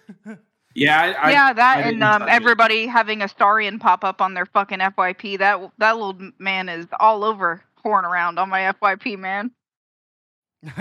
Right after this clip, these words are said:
Speaker 1: Yeah. So, yeah, if, if you were here to talk, to hear about Baldur's Gate,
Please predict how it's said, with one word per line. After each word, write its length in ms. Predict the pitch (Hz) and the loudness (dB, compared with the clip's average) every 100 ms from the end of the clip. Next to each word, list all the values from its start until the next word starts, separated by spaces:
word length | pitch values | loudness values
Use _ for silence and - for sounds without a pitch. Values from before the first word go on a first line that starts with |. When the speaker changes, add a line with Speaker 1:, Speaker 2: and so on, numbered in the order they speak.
| 190 202 - 170 | -8 -8 -10 -8
Speaker 1:
Yeah. 100 | 202 _ _ _ _ | -8 _ _ _ _
So, 260 | - 208 208 | -2 -2 -2
yeah, 220 | 196 196 | 0 0
if, 160 | 190 202 | 0 -8
if 240 | 214 208 | -8 -6
you 60 | 240 | -4
were 80 | 254 | -4
here 140 | 294 | -4
to 60 | 277 | -6
talk, 260 | 220 196 - | -6 -6 -6
to 100 | 190 | -10
hear 180 | 190 | -8
about 340 | 185 160 151 - _ _ _ _ | -6 -4 -6 -10 _ _ _ _
Baldur's 480 | 139 135 135 139 160 | _ -12 -10 -10 -12
Gate, 300 | - 156 151 | -10 -12 -12